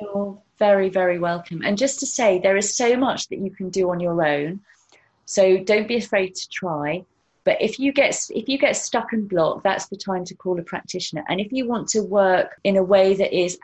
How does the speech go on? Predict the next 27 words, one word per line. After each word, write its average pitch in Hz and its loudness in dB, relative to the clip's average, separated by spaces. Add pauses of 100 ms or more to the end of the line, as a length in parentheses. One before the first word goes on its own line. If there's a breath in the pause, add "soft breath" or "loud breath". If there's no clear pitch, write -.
(140)
connecting 208 -2 (380 loud breath)
with 180 2
your, 190 4 (100)
the 196 2
root 226 -2
causes 214 0
of 160 -8
your 165 -2
problems 170 -4
so 185 -4
that - -10
they 185 2
don't 226 2
reoccur, 160 -2 (500)
and 180 0
you 202 2
want 190 0
to 185 -6
release 196 -2
them 190 2
so - -2
that 170 -6
you 185 -4
can 185 -10
truly 226 -2
experience 190 -2
freedom, 160 -4